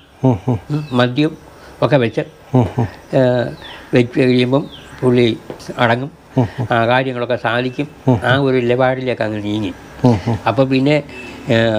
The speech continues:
Speaker 2: ഈശ്വര അല്ലെങ്കിൽ പിന്നെ ഇവിടെ അപ്പുറത്തെ ശിവക്ഷേത്രമാണ്,
Speaker 1: ഉം.
Speaker 2: ഇവിടുത്തെ ദേവീക്ഷേത്രം,
Speaker 1: ഉം.
Speaker 2: അവർക്കൊന്നും പ്രാമുഖ്യമില്ലാതെ വന്നു.
Speaker 1: ഉം.
Speaker 2: അതിശക്തനല്ലേ മുന്നേ കയറി നിൽക്കുന്നത്.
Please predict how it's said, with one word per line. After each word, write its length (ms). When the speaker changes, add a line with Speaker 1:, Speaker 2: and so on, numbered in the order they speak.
Speaker 2:
ഈശ്വര 340
അല്ലെങ്കിൽ 580
പിന്നെ 500
ഇവിടെ 240
അപ്പുറത്തെ 800
ശിവക്ഷേത്രമാണ്, 800
Speaker 1:
ഉം. 80
Speaker 2:
ഇവിടുത്തെ 240
ദേവീക്ഷേത്രം, 640
Speaker 1:
ഉം. 180
Speaker 2:
അവർക്കൊന്നും 520
പ്രാമുഖ്യമില്ലാതെ 800
വന്നു. 260
Speaker 1:
ഉം. 120
Speaker 2:
അതിശക്തനല്ലേ 720
മുന്നേ 220
കയറി 240
നിൽക്കുന്നത്. 340